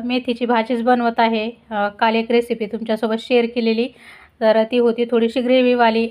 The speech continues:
आणि आता दुसरी एक बनवलेली आहे, एकदम साधी सिंपल, ज्यामध्ये हिरवी मिरची, लसूण, शेंगदाण्याचा कूट आणि थोडीसं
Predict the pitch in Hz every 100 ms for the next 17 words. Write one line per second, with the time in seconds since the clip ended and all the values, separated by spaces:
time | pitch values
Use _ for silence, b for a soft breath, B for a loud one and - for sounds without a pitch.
0 | 233 220 220 214 208 214 208 233 233 226
1 | 226 214 226 226 220 208 214 226 247 b
2 | b b - 226 254 262 269 254 247 277
3 | 254 254 240 233 226 226 220 220 226 226
4 | 233 226 226 226 220 240 226 220 220 226
5 | 208 220 254 220 214 208 202 220 - 240
6 | 226 226 - B B B B 220 214 214
7 | 220 233 226 226 247 233 233